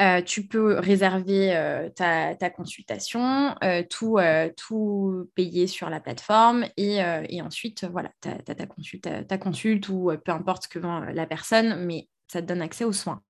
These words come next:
Ça, c'est ce qu'on, dont on parlait au début, t'as le chemin individuel. Donc, c'est ces soins-là.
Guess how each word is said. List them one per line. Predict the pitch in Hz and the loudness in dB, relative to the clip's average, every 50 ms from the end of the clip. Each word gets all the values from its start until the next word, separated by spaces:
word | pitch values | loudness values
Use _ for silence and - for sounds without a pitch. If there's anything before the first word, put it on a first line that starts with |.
| _ _ _ - - - - - - - - - - - - - - - - - - _ | _ _ _ -20 -18 -14 -14 -12 -14 -14 -16 -16 -16 -16 -18 -18 -20 -20 -20 -20 -20 _
Ça, | - - - 285 320 359 | -8 0 6 6 6 6
c'est | 359 277 | 6 2
ce | - - | -2 -2
qu'on, | - 196 185 175 175 | 0 0 0 0 0
dont | 170 180 | 0 0
on | 180 | 2
parlait | 180 165 170 175 | 2 4 4 4
au | |
début, | 175 175 180 196 262 339 359 | 4 4 6 8 8 8 8
t'as | - 233 | 8 6
le | 208 | 4
chemin | 196 - - 185 208 254 311 - | 4 0 -2 0 0 0 0 0
individuel. | 254 247 226 240 233 240 202 180 135 120 131 - | -2 -2 -2 -4 -4 -2 0 0 0 0 -2 -2
Donc, | 175 185 196 196 | 0 0 0 0
c'est | - - | 0 -4
ces | 254 - 262 | -6 -6 -6
soins-là. | 233 - - 233 220 196 147 - | -8 -6 -4 -2 -2 -2 -2 -4